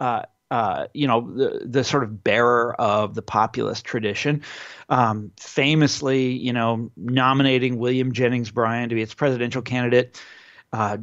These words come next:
uh, just a few miles south of where you are sitting at this very moment, Chuck. It happened in Chicago in eighteen ninety-six, and he had kind of a populist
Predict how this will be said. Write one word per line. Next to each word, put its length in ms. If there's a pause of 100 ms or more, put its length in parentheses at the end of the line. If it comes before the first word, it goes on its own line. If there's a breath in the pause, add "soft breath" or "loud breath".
(120)
uh, 80
just 260
a 60
few 200
miles 340
south 440
of 120
where 240
you 260
are 160
sitting 400
at 120
this 160
very 260
moment, 400
Chuck. 360
It 100
happened 340
in 220
Chicago 600
in 80
eighteen 340
ninety-six, 600
and 100
he 120
had 180
kind 180
of 60
a 80
populist 800